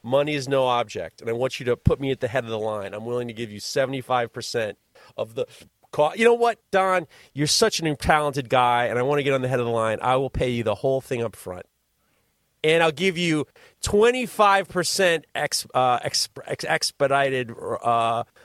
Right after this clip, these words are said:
cash flow. We used to do that, by the way. There was a guy who wanted to jump the head of the line, and Tony says, "I'm gonna charge him. I wanna see if he'll buy,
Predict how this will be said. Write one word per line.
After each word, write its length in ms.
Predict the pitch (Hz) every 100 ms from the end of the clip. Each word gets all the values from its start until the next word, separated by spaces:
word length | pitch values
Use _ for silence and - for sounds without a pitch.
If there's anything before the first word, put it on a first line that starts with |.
| _ 123 120
cash 380 | - 151 147 -
flow. 120 | 127
We 160 | 120 165
used 300 | 175 175 156
to 40 |
do 200 | 127 156
that, 180 | 131 107
by 140 | 110
the 100 | 104
way. 160 | 107 107 - - -
There 100 | 127
was 140 | 135
a 60 | 127
guy 340 | 131 135 135
who 120 | 135 120
wanted 240 | 127 123
to 60 | 110
jump 260 | 95 120
the 60 | 120
head 120 | 117
of 60 | 110
the 40 |
line, 440 | 110 113 113 127 123 - 131 -
and 140 | 117
Tony 240 | - 131 131
says, 200 | 131 113
"I'm 80 |
gonna 140 | 127 147
charge 320 | - 127 110
him. 100 | 113
I 40 |
wanna 120 | 117 131
see 140 | -
if 80 | 127
he'll 220 | 113 95 -
buy, 200 | 120 110